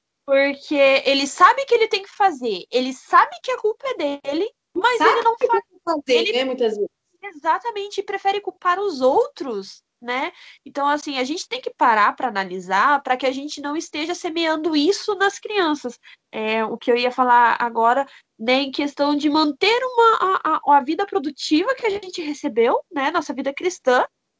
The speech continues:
Speaker 1: né, que a gente foi cortado, foi podado, é como se fosse uma nova planta, né, depo-, após aceitar a Jesus Cristo, e agora tem que, é, frutificar, né? E frutificar com as ações e tal. Então, a, a gente, quando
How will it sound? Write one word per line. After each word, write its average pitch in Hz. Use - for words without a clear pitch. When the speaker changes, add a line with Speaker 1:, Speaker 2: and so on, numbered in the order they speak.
Speaker 1:
né, 240
que 294
a 240
gente 262
foi 285
cortado, 285
foi 359
podado, 294
é 254
como 311
se -
fosse -
uma 269
nova 311
planta, 311
né, 262
depo-, 294
após 247
aceitar 254
a 240
Jesus 240
Cristo, 427
e 427
agora 381
tem 466
que, 453
é, 302
frutificar, 359
né? 262
E 240
frutificar 277
com 285
as 262
ações 294
e 381
tal. 226
Então, 311
a, 285
a 262
gente, 311
quando 294